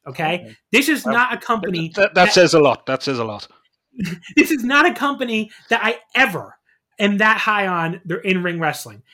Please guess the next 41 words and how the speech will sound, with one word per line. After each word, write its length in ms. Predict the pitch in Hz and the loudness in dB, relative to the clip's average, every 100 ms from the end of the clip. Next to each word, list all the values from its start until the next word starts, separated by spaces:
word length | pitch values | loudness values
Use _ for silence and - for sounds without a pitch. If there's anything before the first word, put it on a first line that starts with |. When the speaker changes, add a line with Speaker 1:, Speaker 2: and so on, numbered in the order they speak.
| _ _ - | _ _ -4
Speaker 1:
I 100 | 269 | -2
thought 200 | 254 220 | -2 -6
that 140 | 180 | -6
match 260 | 180 170 - | -8 -8 -12
was 200 | 131 - | -16 -14
so 320 | - 233 247 | -4 -2 -2
fucking 440 | 240 240 - 220 | -4 -8 -8 -8
great. 400 | 170 165 139 139 _ _ _ | -6 -6 -6 -10 _ _ _
I 120 | 190 | -4
was 200 | 185 135 | -4 -4
so 280 | - 233 262 | -4 -2 -2
excited 240 | - 233 | -4 -4
about 160 | 214 208 | -4 -6
that 240 | 196 185 | -8 -8
Bianca 340 | 175 185 170 165 | -4 -4 -4 -6
after 160 | 156 160 | -8 -10
that 120 | 139 | -10
match. 340 | 143 123 - _ _ _ _ | -10 -12 -14 _ _ _ _
And 140 | 170 185 | -4 -4
I 80 | |
think 160 | 185 190 | -4 -8
she's 200 | - 190 | -10 -10
been, 280 | 165 135 - | -10 -12 -14
she's 340 | - - 196 | -14 -10 -10
been 180 | - 123 | -10 -10
really 240 | 123 233 214 | -2 0 2
good 100 | 202 | 0
on 140 | 190 | -4
SmackDown. 640 | 185 180 165 165 160 147 147 _ _ | -4 -6 -6 -6 -4 -4 -8 _ _
She 180 | - 175 | -6 -4
ha-, 180 | 180 - | -4 -8
she 180 | - 175 | -6 -4
makes 340 | 156 196 208 | -2 -4 -4
something 240 | 208 180 | -8 -6
out 80 | 151 | -8
of 80 | 135 | -6
all 220 | 156 208 | -4 -4
these 160 | 208 - | -4 -8
stupid 320 | - 202 196 | -10 -12 -8
five-minute 420 | 190 175 165 156 | -6 -4 -6 -8
matches. 440 | 160 147 143 143 | -10 -12 -10 -12